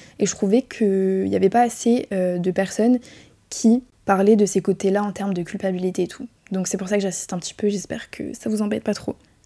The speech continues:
Après, en vrai, pour en revenir à tout ce qui est société, et cetera, faut pas se mentir, il y a quand même des choses, même si on les accepte, il vaut mieux ne pas trop les montrer en société. Perso, dans mes relations professionnelles,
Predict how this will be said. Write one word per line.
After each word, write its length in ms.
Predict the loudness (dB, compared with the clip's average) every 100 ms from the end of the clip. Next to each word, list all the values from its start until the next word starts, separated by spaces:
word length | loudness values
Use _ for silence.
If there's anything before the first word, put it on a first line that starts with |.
| -2
Après, 280 | 0 4 4
en 120 | 6
vrai, 400 | 4 4 4 4 -4
pour 140 | -6 -2
en 80 |
revenir 420 | 0 2 2 2 -2
à 160 | -8
tout 140 | -8 -8
ce 80 |
qui 100 | 0
est 80 | 0
société, 540 | 0 -2 0 0 2 2
et 40 |
cetera, 360 | 0 -4 -4 -4 -10 -20 -2
faut 120 | 4
pas 100 | 6
se 100 | 6
mentir, 320 | 2 2 0
il 80 | 2
y 60 | 0
a 40 |
quand 140 | 0 4
même 160 | 4
des 120 | 2
choses, 480 | -2 0 2 2 -2 _ _ _ 2
même 160 | 4
si 100 | 4
on 60 | 4
les 180 | 4 2
accepte, 540 | -2 0 0 -2 -16 _ -20 _ -2
il 80 | 2
vaut 100 | 6
mieux 360 | 8 8 6 0
ne 120 | -2
pas 160 | 0 -2
trop 200 | 2 4
les 120 | 6
montrer 280 | 2 0 -4
en 40 |
société. 420 | -2 -4 -4 -4
Perso, 300 | -6 -4 0
dans 100 | 2
mes 120 | 2 0
relations 340 | 0 2 0
professionnelles, 720 | -2 -4 -2 -2 0 2 0